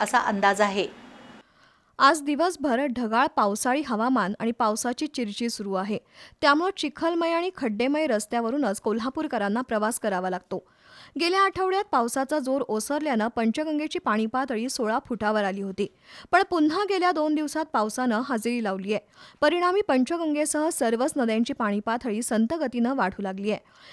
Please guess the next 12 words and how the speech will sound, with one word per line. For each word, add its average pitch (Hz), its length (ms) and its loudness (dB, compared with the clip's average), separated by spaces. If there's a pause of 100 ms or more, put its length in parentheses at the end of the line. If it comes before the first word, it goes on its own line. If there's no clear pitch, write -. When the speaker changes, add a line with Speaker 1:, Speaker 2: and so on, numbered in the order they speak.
(140)
Speaker 2:
आज 269 140 6
सकाळी 320 340 0
नऊ 302 220 4
वाजता 320 360 0
पंचगंगेची 294 680 0
पाणी 233 280 2
पातळी 233 460 -2
एकवीस 247 460 -4
फूट 311 180 -2
एक 254 280 -4
इंच 214 200 2
होती, 208 320 -4